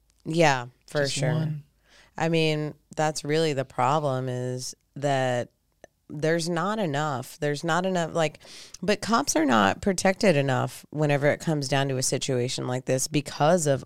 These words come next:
Speaker 1: all of the, the George Floyds and the, you know, all of, all of these situations where,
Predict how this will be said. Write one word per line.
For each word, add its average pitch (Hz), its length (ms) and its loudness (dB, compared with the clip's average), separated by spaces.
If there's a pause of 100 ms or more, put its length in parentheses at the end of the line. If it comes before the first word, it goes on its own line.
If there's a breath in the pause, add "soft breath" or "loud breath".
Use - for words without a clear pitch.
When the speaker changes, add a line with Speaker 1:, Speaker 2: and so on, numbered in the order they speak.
Speaker 1:
all 135 240 2
of 131 100 -2
the, 123 140 -4 (100)
the 143 200 -4
George 139 360 -2
Floyds 139 600 -2
and 139 180 0
the, 143 200 -2 (480 loud breath)
you 170 120 0
know, 160 140 6
all 151 260 6
of, 151 200 2
all 151 220 4
of 147 120 0
these 147 600 -2 (240)
situations 147 920 0
where, 143 480 2